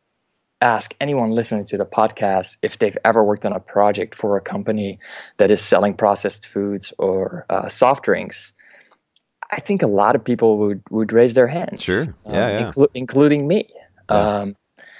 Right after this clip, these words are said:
Speaker 1: and then it becomes part of the problem because we, we are really good at what we do.
Speaker 2: Sure.
Speaker 1: Um, and, and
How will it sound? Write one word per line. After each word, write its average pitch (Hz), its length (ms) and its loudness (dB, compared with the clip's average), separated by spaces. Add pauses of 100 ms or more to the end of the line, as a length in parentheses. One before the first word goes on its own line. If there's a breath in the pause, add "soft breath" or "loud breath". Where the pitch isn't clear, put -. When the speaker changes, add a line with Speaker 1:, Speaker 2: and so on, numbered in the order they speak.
(280 soft breath)
Speaker 1:
and 117 120 2
then 131 260 4 (400)
it - 200 -8
becomes 120 280 2
part 123 180 4
of 117 40 4
the 117 60 2
problem 123 400 2
because 95 540 -8
we, 107 340 -2
we 107 220 2
are 104 100 4
really 107 240 2
good 110 160 4
at - 80 6
what 104 160 0
we 117 80 0
do. 123 260 0 (840 loud breath)
Speaker 2:
Sure. 82 260 -6
Speaker 1:
Um, 107 260 2 (400)
and, 120 220 -2
and 127 280 0